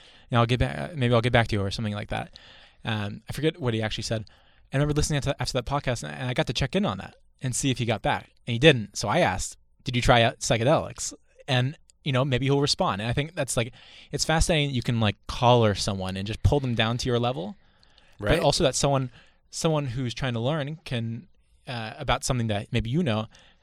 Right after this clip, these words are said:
Speaker 1: can ping you. It's like a complete level playing field. Um,
Speaker 2: And if you
Speaker 1: Yeah.
Speaker 2: pr-, and if you approach these people that you're trying to get information from in the correct way, then I, I've found that a lot of, most people are, are, like, willing to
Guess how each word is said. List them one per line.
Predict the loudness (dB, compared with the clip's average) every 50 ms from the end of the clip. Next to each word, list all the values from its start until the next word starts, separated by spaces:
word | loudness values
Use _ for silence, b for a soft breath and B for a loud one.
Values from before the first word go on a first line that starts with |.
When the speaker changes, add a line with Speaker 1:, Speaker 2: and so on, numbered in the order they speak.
| b b b b b _ _ _ _ _ _ _ _ _ _ 0
Speaker 1:
can | 2 4 4 4 2 0 2 4
ping | 4 4 4 4
you. | 2 2 0 -2 -6 -10 -8
It's | -2 0
like | 0 0 0
a | -2 -6 -4 -2
complete | -2 -2 0 0 0 0 0 -2 -4
level | -2 -2 0 0 0 0
playing | -2 -2 -4 -6 -8 -8 -8
field. | -10 -12 -12 -14 -18 b b b b b b b b b _
Um, | -2 0 0 2 0 0 -2 -4 -6 -8 -10 -14 _ _ _ _ _ _ -2
Speaker 2:
And | 0 0 0
if | 0 2
you | 2 4 4 2
Speaker 1:
Yeah. | 2 0
Speaker 2:
pr-, | -2 -2 -2 -2
and | -2 -2
if | -2 -2 -2
you | -4 -2
approach | 0 0 0 0 0 -2 -2 -2
these | -2 -2 -2
people | -2 -2 -2 -2 0 -2
that | -2 -2
you're | -4 -4
trying | -2 -2 0 0
to | 0 -2
get | -2 -4
information | -4 -4 -4 -2 -2 -2 -2 -2 -4 -4
from | -2 -2 -2 -2
in | -4
the | -4
correct | -2 0 0 0 0 0
way, | -2 -2 -2 -2 -2 -4
then | -4 -4 -4 -4
I, | -4 -2 -2 -2 -2 0
I've | 2 2 2 2 0
found | -2 -4 -4 -2 -4 -6 -6 -8 -10 b b b b b b b b b b b b b b b b b b b b -20 -6 -2
that | 0 0 0 -2 -8 _ _ _ _ -12 -6 -4
a | -2
lot | 0 0 -2 -4
of, | -4 -2
most | 0 0 0 2 2
people | 0 0 0 0 0
are, | 0 0 0 -2 -2
are, | -2 -2 -2
like, | -2 -2
willing | -2 -2 -2 -2 -4 -6 -8 -8 -8
to | -6 -6 -6 -6